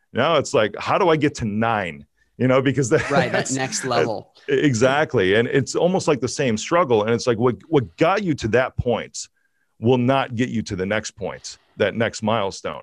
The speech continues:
Speaker 1: So I can see some of these small business owners in this time, man. Is this what you're seeing, to where they just felt the weight so far because they might have been cash strapped to begin with? And now they're like, "Well,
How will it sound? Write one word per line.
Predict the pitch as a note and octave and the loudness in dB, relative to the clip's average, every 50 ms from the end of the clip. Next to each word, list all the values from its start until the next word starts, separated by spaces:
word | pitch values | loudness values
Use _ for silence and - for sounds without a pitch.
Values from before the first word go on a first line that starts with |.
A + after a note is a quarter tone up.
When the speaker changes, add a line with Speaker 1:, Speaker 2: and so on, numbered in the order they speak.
| _ _ - - - _ | _ _ -20 -20 -20 _
Speaker 1:
So | _ - C3 C3 | _ 2 2 4
I | - C3 | 4 2
can | C3 - C#3 C3 | 0 -2 -4 -4
see | - - A3 A3+ | -2 -2 -2 -2
some | A3 - F3+ E3 | -2 -2 -2 0
of | |
these | C#3 A#2 - | 0 -2 -2
small | - D3+ C3+ A#2+ | 0 0 0 2
business | G2+ C3+ E3+ G#3 F#3 - - | 2 0 0 -2 -4 -4 -4
owners | G#2 G2 F#2+ F2 | -4 -4 -4 -6
in | F#2+ F#2+ | -6 -8
this | F#2 F2+ - | -8 -8 -10
time, | - G#2+ F#2+ F#2 F2+ | -8 -6 -6 -4 -4
man. | F#2+ G2 G2+ G#2 G#2+ | -4 -4 -4 -4 -4
Is | - A#2 G#2+ | -4 -4 -4
this | F#2 D3 D#3+ - - | -2 -2 -4 -2 -2
what | F#3 B2+ | -2 -2
you're | A2+ A#2 C#3 C#3 | 0 0 -2 -2
seeing, | - - D3+ D#3+ E3 C#3 | -2 -4 -4 -4 -6 -10
to | - A#2+ | -8 -6
where | G#2+ A#2 A#2 A2+ A2 - - - - - - - - | -2 0 2 2 2 2 -2 -8 -20 -20 -16 -6 0
they | B2 C#3+ | 0 0
just | D3+ D3+ C#3 - - | 2 0 -4 -4 -6
felt | - - - - - C#3 D3+ D3+ - | -12 -16 -8 -2 0 0 0 0 -2
the | - A2 | -2 -2
weight | G2 F2+ E2+ F2+ F#2 A2+ C#3+ C3+ | -2 -2 0 2 2 2 0 -2
so | - - C#3 C3 | -2 -4 -4 -2
far | - - C#3+ D3 | 0 2 0 2
because | C3 B2 A2 - C3 G#2+ | 0 -2 -4 -4 -4 -2
they | A#2+ A2+ | 0 2
might | A2 A2+ B2 D3 D#3+ | 2 4 2 2 2
have | C#3+ | 0
been | B2+ B2 A2 | 0 -2 -4
cash | A2 - - G2+ G2 G2 G2 - | -4 -6 -4 -2 -2 -2 -4 -6
strapped | - - G#2 F2 F2 F2+ _ | -6 -4 -2 -2 -2 -4 _
to | - | -12
begin | D2 D2 D2 E2 A#2 B2 G2 | -16 -10 -4 -2 -2 -2 -2
with? | D2+ B1+ - - _ _ _ _ _ _ _ _ _ - | -4 -8 -10 -12 _ _ _ _ _ _ _ _ _ -6
And | G2+ G#2 | -4 -2
now | G#2+ A2+ B2+ B2 | 0 2 2 4
they're | A#2+ A2+ | 4 4
like, | A2 G#2 G2 - | 4 2 0 0
"Well, | F2+ G2+ A#2+ C3+ C3+ C3+ | 0 2 4 4 2 2